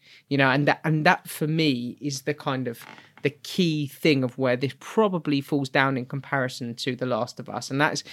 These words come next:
an unfair comparison because I genuinely think the third episode of The Last of Us is one of the greatest episodes of anything in T V history. Um, but, but here's the, here's the kicker. Because this is a Netflix release, I would say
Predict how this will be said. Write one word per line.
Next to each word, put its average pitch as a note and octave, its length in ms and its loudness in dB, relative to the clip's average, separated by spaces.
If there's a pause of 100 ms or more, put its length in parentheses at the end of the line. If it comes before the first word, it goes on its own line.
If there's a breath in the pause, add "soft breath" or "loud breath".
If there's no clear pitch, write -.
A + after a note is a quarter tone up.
(180 loud breath)
an D#3+ 160 6
unfair F3+ 320 8
comparison C3+ 520 0
because B2 180 -6
I A#2+ 80 2
genuinely C3 420 2
think C3 280 -2 (440)
the - 80 -10
third C#3+ 300 4
episode C#3+ 300 0
of C3+ 80 -2
The C#3 60 -2
Last C#3 280 2
of C#3 60 -4
Us C#3 100 -6
is C#3+ 80 -10
one C3 80 -2
of C3 40 -2
the C3+ 60 -6
greatest B2+ 320 -4
episodes B2+ 440 -4
of B2+ 100 -6 (520 soft breath)
anything E3+ 360 4
in C3 80 -2
T C3 180 -6
V B2+ 140 -6
history. B2 460 -8 (340 soft breath)
Um, C3 460 2 (440 soft breath)
but, - 200 0 (420)
but - 480 4 (240)
here's E3 240 2
the, C#3 200 4
here's D#3 180 -2
the C#3+ 40 -4
kicker. C3+ 480 -2
Because F3+ 360 4
this G#3 200 4
is E3 140 -4
a D#3+ 40 -4
Netflix - 640 -2
release, C#3+ 560 0 (640 soft breath)
I F3 160 8
would D#3+ 240 2
say B2+ 500 2